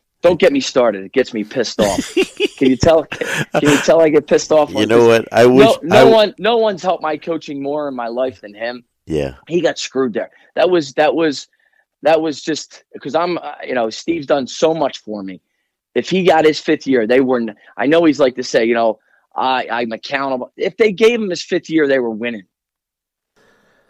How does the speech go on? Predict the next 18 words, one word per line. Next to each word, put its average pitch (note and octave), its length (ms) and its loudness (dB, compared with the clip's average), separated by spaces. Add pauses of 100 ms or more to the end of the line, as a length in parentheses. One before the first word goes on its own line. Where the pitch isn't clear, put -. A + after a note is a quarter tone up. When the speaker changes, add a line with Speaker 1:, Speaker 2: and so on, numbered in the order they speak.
(680)
Speaker 1:
<laughs> D3+ 120 -8 (640)
Speaker 2:
You A2 160 -2
know, G2+ 220 -2
but F#2+ 180 -4
the F#2+ 100 -4
thing, G2 460 -8
the F#2+ 160 -2
thing G#2 260 -8
that's F#2+ 240 -6
so F#2 220 -2
good E2 240 -4
about, D#2 400 -4 (240)
um, D2 440 -10 (540)
this F2+ 200 -8
business D#2 580 -8 (500)
is D2+ 260 -12
that D2 280 -8
sometimes F2 920 -10